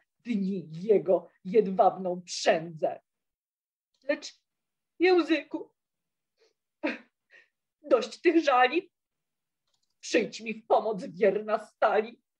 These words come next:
Utoń w głębiach mego łona. Przyjaciele, bądźcie zdrowi. Tak, Tyzbę, Kona. Bądźcie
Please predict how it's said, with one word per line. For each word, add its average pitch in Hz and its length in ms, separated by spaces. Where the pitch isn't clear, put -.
Utoń 330 480
w 330 120
głębiach 302 760
mego 285 280
łona. 269 500
Przyjaciele, 370 920
bądźcie 349 440
zdrowi. 440 480
Tak, 523 440
Tyzbę, 466 560
Kona. 480 600
Bądźcie 494 440